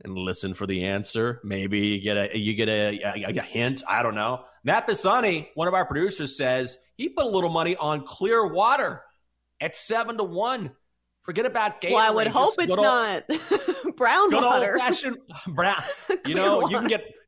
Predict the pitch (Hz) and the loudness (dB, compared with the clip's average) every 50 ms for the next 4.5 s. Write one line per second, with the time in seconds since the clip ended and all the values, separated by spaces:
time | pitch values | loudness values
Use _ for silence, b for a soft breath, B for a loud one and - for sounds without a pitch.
0 | _ _ - 143 208 240 226 208 214 190 117 117 131 151 175 185 196 180 160 143 | _ _ -8 -6 -6 -4 -2 -2 -4 -4 -4 -4 -2 0 0 0 0 -2 -2 0
1 | 143 147 135 135 131 127 120 110 101 - - 156 147 - 147 139 135 131 131 131 | 0 2 2 2 0 -2 -4 -6 -8 -8 -10 -10 -8 -8 -6 -6 -6 -4 -4 -4
2 | 127 117 98 - - - 185 202 220 233 226 220 214 190 196 185 180 180 175 151 | -6 -6 -8 -10 -6 -4 -2 -2 0 -2 -2 -2 -2 0 0 2 2 2 0 0
3 | 143 - 339 - 294 403 381 339 262 247 - 320 302 - - - 311 311 285 - | 0 2 2 2 4 2 2 2 2 2 2 0 0 0 0 2 4 4 4 4
4 | 226 240 220 226 214 208 196 196 175 160 | 4 4 4 4 4 4 4 2 2 0